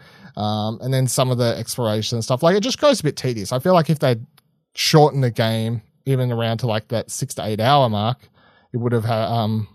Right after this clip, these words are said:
been a lot more successful. Also, the Ultra Grow Happy stuff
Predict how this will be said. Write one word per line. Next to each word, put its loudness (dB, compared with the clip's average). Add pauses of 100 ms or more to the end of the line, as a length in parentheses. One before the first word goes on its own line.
(160)
been 2
a 0
lot 0
more -4
successful. -6 (320)
Also, 4
the 4 (160)
Ultra 4
Grow 4
Happy 0
stuff 0